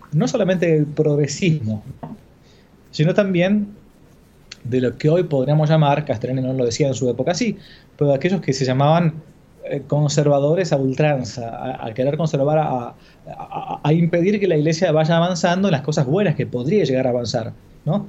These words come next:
Eh, por ejemplo, en adaptarse no a los, no a la, a la doctrina del mundo, <laughs> pero sí al modo de, de, de, de, de predicar esa doctrina, ¿no? Bueno, al punto tal que todo esto lo va a llegar a, a Castellani a que lo, lo detengan, va a estar detenido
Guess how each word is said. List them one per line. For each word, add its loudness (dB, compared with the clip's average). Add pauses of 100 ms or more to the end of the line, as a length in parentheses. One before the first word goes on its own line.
(320)
Eh, -2
por -4
ejemplo, 0
en 0
adaptarse 2
no 2
a 4
los, -2 (360)
no 2
a 4
la, 2
a -6
la -2
doctrina 0
del 0
mundo, 2 (320)
<laughs> -20
pero 0
sí 0
al 2
modo 2
de, 0
de, -6
de, -8
de, -6
de -6
predicar 0
esa -2
doctrina, -2
¿no? -2 (460)
Bueno, -4 (420)
al 2
punto 2
tal 2
que 0
todo -2
esto -2
lo 2
va 2
a 0
llegar 2
a, 0
a -6
Castellani 0
a -2
que -6 (420)
lo, 2
lo 0
detengan, 2
va 2
a -2
estar 0
detenido 2